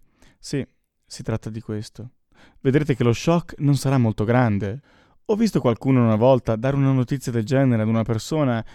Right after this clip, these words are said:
ed in seguito mi chiesi spesso perché mai questa notizia avesse provocato uno shock di tale intensità.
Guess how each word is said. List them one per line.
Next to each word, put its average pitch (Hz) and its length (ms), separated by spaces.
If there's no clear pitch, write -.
ed 156 140
in 165 120
seguito 156 380
mi 117 120
chiesi 135 340
spesso 135 580
perché - 260
mai 185 160
questa 131 220
notizia 127 380
avesse 123 260
provocato 123 480
uno 117 120
shock 160 340
di 120 100
tale 147 180
intensità. 113 640